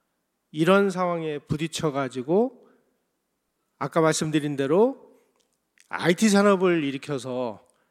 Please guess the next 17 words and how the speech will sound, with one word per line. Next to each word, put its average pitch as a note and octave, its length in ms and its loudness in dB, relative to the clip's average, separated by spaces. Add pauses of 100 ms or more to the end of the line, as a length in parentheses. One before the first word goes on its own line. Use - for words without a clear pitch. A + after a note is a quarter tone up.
(280)
아, G#2+ 420 -12 (560)
전두환 E3 480 0
대-, D#3 80 -4 (100)
이제 C#3 120 -10
박정희 G3 460 0
대통령의 F3+ 920 4
이 C#3+ 380 -4
중화학공업 C#3 840 -6 (440)
그리고 D3 420 -2
아이티 E3 380 -8
산업으로 D3+ 500 -6
해서 F#3 460 -6
우리가 D3 480 -6
먹고 D#3 180 -4
사는 E3 300 0
나라를 D3 320 -6
만들자. A#2+ 640 -12